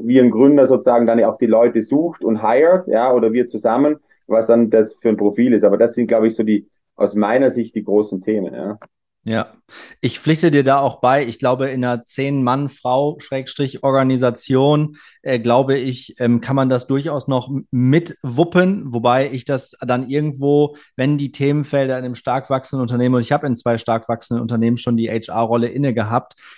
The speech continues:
Speaker 2: ähm, das dann noch irgendwie von jemand anderes mitbegleiten zu lassen, naja, dann kriegt man auch die entsprechenden Ergebnisse, ne? Das ist immer die Frage, was man am Ende auch raushaben möchte.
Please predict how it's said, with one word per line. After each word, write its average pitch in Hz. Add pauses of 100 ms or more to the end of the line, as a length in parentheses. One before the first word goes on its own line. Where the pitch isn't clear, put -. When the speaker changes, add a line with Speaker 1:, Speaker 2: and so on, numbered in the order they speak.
(160)
Speaker 2:
ähm, 123
das 135
dann 175
noch 143
irgendwie 143
von 131
jemand 131
anderes 123
mitbegleiten 131
zu 117
lassen, 117
naja, 127
dann 131
kriegt 151
man 143
auch 131
die 143
entsprechenden 147
Ergebnisse, 165
ne? 107
Das 147
ist 139
immer 147
die 131
Frage, 127
was 123
man 127
am 120
Ende 123
auch 113
raushaben 147
möchte. 156